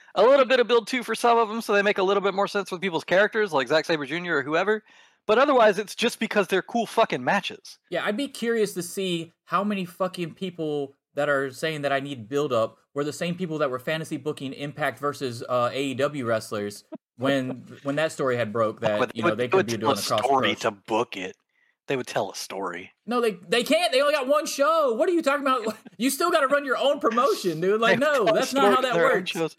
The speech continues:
Speaker 1: I
Speaker 2: This
Speaker 1: know,
Speaker 2: is
Speaker 1: it's
Speaker 2: so
Speaker 1: so
Speaker 2: dumb.
Speaker 1: stupid.
Speaker 2: Vikino is not a member of A E W. Why would they pump in a ton of fucking effort on a long, drawn-out story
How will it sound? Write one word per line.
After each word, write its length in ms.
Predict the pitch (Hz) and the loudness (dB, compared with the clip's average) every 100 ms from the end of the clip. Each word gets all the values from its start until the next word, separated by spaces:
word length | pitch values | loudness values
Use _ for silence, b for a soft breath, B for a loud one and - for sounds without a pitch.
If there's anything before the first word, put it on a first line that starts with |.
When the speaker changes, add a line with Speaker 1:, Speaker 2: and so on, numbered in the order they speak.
| - | -4
Speaker 1:
I 60 | 117 | -2
Speaker 2:
This 80 | - | 0
Speaker 1:
know, 60 | |
Speaker 2:
is 60 | 101 | 0
Speaker 1:
it's 60 | |
Speaker 2:
so 200 | 254 254 | 0 0
Speaker 1:
so 180 | 214 247 | 0 0
Speaker 2:
dumb. 300 | 247 196 123 - _ - | 2 0 -4 -12 _ -2
Speaker 1:
stupid. 260 | 247 247 285 | -2 0 0
Speaker 2:
Vikino 160 | 285 262 | 0 0
is 80 | 226 | 0
not 160 | 240 | 0
a 40 | 233 | 0
member 240 | 233 220 | 0 0
of 100 | 214 | 0
A 100 | 190 208 | 0 0
E 20 | |
W. 300 | 208 208 233 | 0 0 -2
Why 240 | 240 220 294 | -2 0 0
would 140 | 294 | 0
they 120 | 247 | -2
pump 380 | 247 - 262 247 | -2 -4 -4 -2
in 120 | 247 | 0
a 80 | 226 | 0
ton 300 | 196 - 254 | -2 -4 -2
of 100 | 262 | -2
fucking 360 | - 254 240 214 | -2 -4 -2 -6
effort 500 | 214 226 226 208 b b b | -4 -2 0 -2 b b b
on 140 | 202 | 0
a 200 | 214 190 | 2 2
long, 500 | 190 156 226 269 262 | 0 0 0 0 0
drawn-out 440 | 196 226 247 240 196 | 0 0 0 -2 -4
story 580 | - 269 240 185 196 | -4 -2 0 2 0